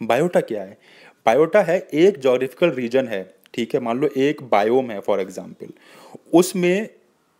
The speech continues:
टोटल ऑर्गेनिज्म कितने हैं, ठीक है, किस तरह के हैं, कितने हैं, ठीक है, उसको बोलेंगे बायोटा। और सारे बायोटा को, सारे अर्थ के सारे बायोटा को कंबाइन कर देंगे, तो उसको बोलेंगे बायोस्फीयर। लेकिन बायोस्फीयर को समझना इतना भी आसान नहीं है।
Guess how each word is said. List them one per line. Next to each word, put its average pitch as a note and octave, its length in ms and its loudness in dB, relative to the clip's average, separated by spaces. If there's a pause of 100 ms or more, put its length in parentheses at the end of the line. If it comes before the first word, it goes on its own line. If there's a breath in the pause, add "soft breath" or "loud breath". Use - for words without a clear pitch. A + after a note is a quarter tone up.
(360)
टोटल D3+ 320 4
ऑर्गेनिज्म C#3 580 0
कितने A#2+ 420 -4
हैं, F#2+ 200 -8 (280)
ठीक A#2 180 -6
है, C3+ 60 2
किस - 300 -8
तरह A#2+ 200 2
के B2 140 -6
हैं, C3+ 100 -2
कितने A2 320 -6
हैं, G2 180 -8
ठीक C3 220 -4
है, B2 120 -2 (240 loud breath)
उसको - 280 2
बोलेंगे E3+ 340 0
बायोटा। G#2+ 600 -2 (720 loud breath)
और F3 140 8
सारे F3 400 2
बायोटा D3+ 420 4
को, D3 140 -2
सारे C3+ 320 -2 (100)
अर्थ C3 280 0
के D#3 120 -2
सारे C#3+ 320 2
बायोटा C#3 300 2
को D3 80 -6
कंबाइन A#2+ 460 -2
कर A#2+ 160 -2
देंगे, G#2 320 -4 (280 loud breath)
तो D3+ 80 4
उसको C#3 220 0
बोलेंगे B2+ 360 -2
बायोस्फीयर। G2+ 720 -4 (300 soft breath)
लेकिन C3+ 220 0
बायोस्फीयर C3 460 2
को E3 60 -2
समझना C#3+ 320 -2
इतना C#3+ 280 0
भी D#3+ 120 0
आसान A2+ 320 -2
नहीं G2+ 220 -8
है। G2 120 -10